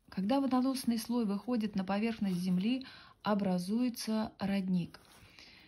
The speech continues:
Часто родники бьют на дне рек и озер, поэтому подземные воды являются одним из важных источников их питания. Иногда воды, вытекающие из-под земли, содержат различные соли.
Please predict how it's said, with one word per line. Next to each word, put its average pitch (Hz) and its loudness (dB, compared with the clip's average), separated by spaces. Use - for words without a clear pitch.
Часто 311 2
родники 240 6
бьют 247 4
на 202 4
дне 226 4
рек 247 2
и - -2
озер, 185 0
поэтому 226 2
подземные 226 2
воды 233 2
являются 214 0
одним 226 4
из 220 2
важных 214 0
источников 196 -4
их 190 -2
питания. 185 0
Иногда 233 6
воды, 247 2
вытекающие 220 0
из-под 185 -4
земли, 196 2
содержат 233 -2
различные 214 2
соли. 208 -2